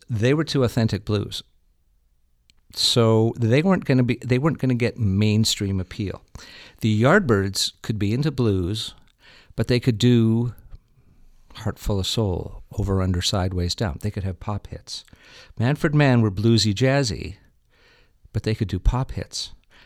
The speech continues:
The Animals were very bluesy, but they could have pop hits. Butterfield didn't do that. You know, Butterfield, they, they were authentic. I mean, they, they were the real deal.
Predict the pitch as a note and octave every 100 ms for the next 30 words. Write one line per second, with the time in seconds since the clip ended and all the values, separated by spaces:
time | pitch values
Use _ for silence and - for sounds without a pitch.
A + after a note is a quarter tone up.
0 | - A#2 A#2+ C3+ C#3+ E2+ D#2 - D#2 E2
1 | F#2 D#3+ B2 G2+ E2 D#2 - - _ _
2 | _ _ _ - G#2+ A2+ A2+ F#2 - G2
3 | D2+ - G2 - - _ - - - G#2+
4 | A#2+ F3+ - A#2+ G#2 F#2+ G#2 A#2 - -
5 | - - - D#2+ F#2 A2 D3+ C#3 B2 B2
6 | - C3+ D3+ B2+ - A#2+ F#2 D2+ F#2 F#2+
7 | F2+ A2+ F#2+ G#2+ A2+ A#2 G2+ G2+ G#2 G#2
8 | G#2 G#2+ F#2+ G#2 A#2+ D2 C2+